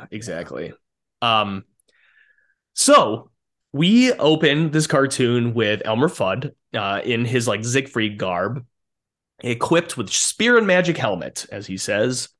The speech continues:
Speaker 2: Uh, like, like, there are, like, lightning storms, and we see this, like, sh-, the, the silhouette of this gigantic, imposing looking figure, uh, against the mountains.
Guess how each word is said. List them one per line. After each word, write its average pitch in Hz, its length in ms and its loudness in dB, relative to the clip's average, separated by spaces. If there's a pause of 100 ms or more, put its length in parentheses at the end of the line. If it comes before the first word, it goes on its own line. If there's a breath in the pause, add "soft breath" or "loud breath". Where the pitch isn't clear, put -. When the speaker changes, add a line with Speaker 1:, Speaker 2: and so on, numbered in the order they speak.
(140)
Speaker 2:
Uh, 104 440 0
like, 110 200 -6
like, 139 340 -2
there 156 140 4
are, 139 60 6
like, 127 140 2
lightning 147 420 2
storms, 117 640 0
and 110 120 -2
we 120 100 0
see 147 320 0
this, 117 240 0
like, 98 240 -4 (400)
sh-, - 340 -4
the, 113 180 -2
the 110 140 -4
silhouette 131 640 2
of 107 80 -10
this 101 200 -6
gigantic, 104 840 -4
imposing 110 600 -4
looking 95 240 -10
figure, 85 560 -10 (800)
uh, 104 300 0
against 117 320 -4
the 104 60 -6
mountains. 98 600 -8